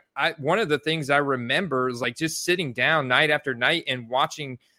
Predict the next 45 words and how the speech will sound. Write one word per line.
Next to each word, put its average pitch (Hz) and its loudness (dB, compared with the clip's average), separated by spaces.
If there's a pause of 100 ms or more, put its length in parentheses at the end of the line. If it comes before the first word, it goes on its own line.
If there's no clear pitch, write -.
(120)
the 131 2
highlight 156 6
reels 135 0
and 127 -6
the 123 -2
film 160 0
of 131 -2
all 151 2
the 127 -2
Hall 151 2
of 113 -4
Famers, 151 -4 (440)
you 127 -4
know, 139 2
like, 143 0
all 156 4
the 139 0
goats. 156 0 (240)
And 147 0
so 147 2
I, 135 2 (100)
I 139 4
naturally, 135 0
like, 123 2 (180)
right 143 2
off 143 0
the 127 -6
bat, 135 2 (480)
um, 120 0
like, 123 2
wanted 143 0
to 135 -6
look 143 0
at 123 2
who 160 0
the, 131 -4
who 208 -6
was 180 -2
the 135 -2
best 147 -2
of 110 -10
best 135 0
of 120 -10
all 131 -4
time. 127 -6